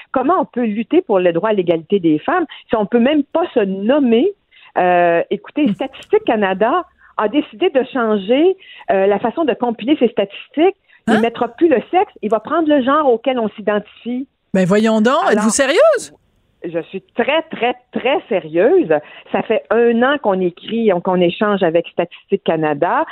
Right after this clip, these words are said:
Speaker 1: Alors, on s'est fait répondre par un directeur que, euh, non, non, non, on va ajouter le genre à, à, au sexe.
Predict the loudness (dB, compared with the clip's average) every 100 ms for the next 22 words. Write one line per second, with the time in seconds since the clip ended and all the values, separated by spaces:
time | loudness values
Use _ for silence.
0 | -12 -6 -4 0 -2 -2 -6 -6 -6 -4
1 | -6 -4 -2 -2 -4 -4 -4 -2 -2 -2
2 | -2 -4 -4 -12 -2 0 2 2 2 2
3 | 2 4 2 2 0 -2 -4 -2 0 2
4 | 0 0 0 0 -2 -2 -4 -2 -4 -2
5 | -2